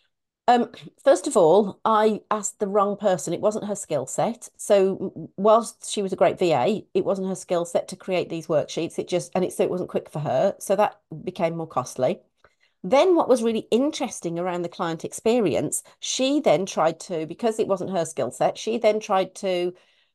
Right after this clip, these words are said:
create it with lots of colour in it. And there was, you know, do you know what I mean? There was just lots of stuff to it. And actually, <laughs> one of the immediate feedbacks that I had, which was, "Well, I can't print this out. It takes me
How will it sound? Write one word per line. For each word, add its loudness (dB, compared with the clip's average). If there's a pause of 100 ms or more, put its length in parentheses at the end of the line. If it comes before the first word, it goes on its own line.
create 0
it -4
with -4
lots 0
of -8
colour 0
in 0
it. -4
And -4 (280)
there 4
was, 4
you 2
know, -4
do -2
you 2
know 0
what -8
I -2
mean? 0
There 0
was -2
just -8
lots -2
of -4
stuff -2
to 0
it. 0 (360)
And -2
actually, -4 (120)
<laughs> -10
one 0
of -4
the 0
immediate -2
feedbacks -4
that -2
I -4
had, -4
which -6
was, 0 (300)
"Well, 2
I 0
can't -4
print -4
this -6
out. -4
It -6
takes -6
me -2